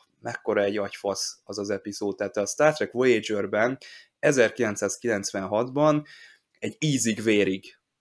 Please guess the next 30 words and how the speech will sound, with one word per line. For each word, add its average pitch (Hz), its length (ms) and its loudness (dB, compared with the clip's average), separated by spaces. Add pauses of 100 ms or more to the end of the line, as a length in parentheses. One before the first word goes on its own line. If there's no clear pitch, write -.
(120)
eredeti 104 460 2
sorozat 101 500 0
epizódot 101 640 -2
látunk, 107 500 0
egy 101 180 0
ilyen, 107 360 0 (200)
nem 185 160 0
is 147 120 0
tudom, 123 180 2
ilyen 110 140 2
soundstage, 110 880 2
vagy 107 220 2
ilyen, 107 440 2 (600)
ilyen 110 200 0
stúdióban 104 840 0
megvalósítva, 104 1000 0
szerintem 113 340 -2
hatalmas, 104 600 0
és 107 120 -4
a 113 60 -2
Michael 117 360 2
McKean 107 580 -4 (420)
is - 180 -6
egy 101 180 2
rettenetesen 107 720 -2
nagy 101 180 -4
színész, 98 520 -6
aki 101 240 -4
ezt 95 240 -6
eljátsza. 104 720 2